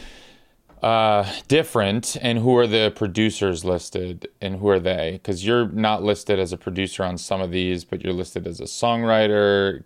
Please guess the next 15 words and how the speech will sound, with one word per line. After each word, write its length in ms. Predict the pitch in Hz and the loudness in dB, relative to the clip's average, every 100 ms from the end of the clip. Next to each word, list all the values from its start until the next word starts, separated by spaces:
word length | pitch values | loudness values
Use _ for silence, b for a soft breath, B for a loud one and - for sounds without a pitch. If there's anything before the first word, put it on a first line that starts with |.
| - | -10
Explain 400 | - - 151 156 | -10 -4 -2 0
to 60 | |
me 100 | 131 | 0
how 120 | 113 113 | 0 2
you're 160 | 107 | 2
breaking 380 | 85 104 95 98 | 2 0 0 -2
down 220 | 98 95 | 0 -2
the 60 | 92 | -2
difference 340 | 90 - 87 | -4 -6 -10
between 240 | 90 - 92 | -10 -8 -6
the 80 | |
producers 480 | 87 90 90 - 85 | -6 -6 -6 -6 -8
and 100 | 87 | -10
the 60 | 87 | -10
songwriters. 680 | - 90 - - - - | -10 -10 -10 -10 -12 -14